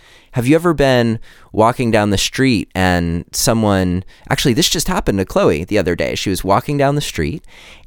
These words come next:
and someone else across the street slipped on the ice and fell. And they were yelling and cursing and just, you know, all of this energy came out of them. Now, obviously, their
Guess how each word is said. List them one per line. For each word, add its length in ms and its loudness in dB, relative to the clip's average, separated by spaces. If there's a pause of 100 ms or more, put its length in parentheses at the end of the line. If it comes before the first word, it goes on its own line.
and 320 2
someone 480 2
else 540 0 (120)
across 400 -4
the 120 -4
street 420 -6
slipped 500 -2
on 120 0
the 120 0
ice 360 0
and 240 -4
fell. 480 -6 (500)
And 420 0
they 200 -4
were 160 -2 (200)
yelling 520 0
and 180 -6
cursing 720 -2
and 160 -2
just, 300 -4 (420)
you 120 -4
know, 180 -2
all 240 2
of 140 0
this 340 0 (380)
energy 340 -2
came 240 -4
out 220 -4 (180)
of 160 -4
them. 320 -4
Now, 220 -2
obviously, 500 0
their 580 2